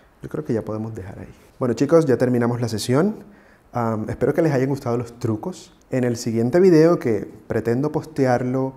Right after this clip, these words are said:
esta misma semana, voy a enseñarles cómo editar esas fotos y cómo llenar la forma, el formulario, para que los modelos no los jodan cuando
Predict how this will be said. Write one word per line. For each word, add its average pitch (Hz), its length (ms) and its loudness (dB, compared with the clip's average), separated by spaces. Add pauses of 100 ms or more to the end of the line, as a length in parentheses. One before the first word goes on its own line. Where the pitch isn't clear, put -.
(320)
esta 120 200 -6
misma 120 200 -4
semana, 131 380 -4 (600)
voy 120 180 2
a 135 40 4
enseñarles 131 480 -2
cómo 139 260 -4
editar 117 260 0
esas 110 200 -6
fotos - 440 -6 (420)
y 208 240 0 (280)
cómo 127 300 0
llenar 139 520 0 (300)
la 107 180 -2
forma, 117 420 2
el 101 80 -2
formulario, 113 760 -2 (140)
para 117 220 0
que 127 100 -4
los 117 140 -4
modelos 135 600 -4
no 113 180 -2
los 127 220 -2
jodan 135 560 0
cuando 113 540 -2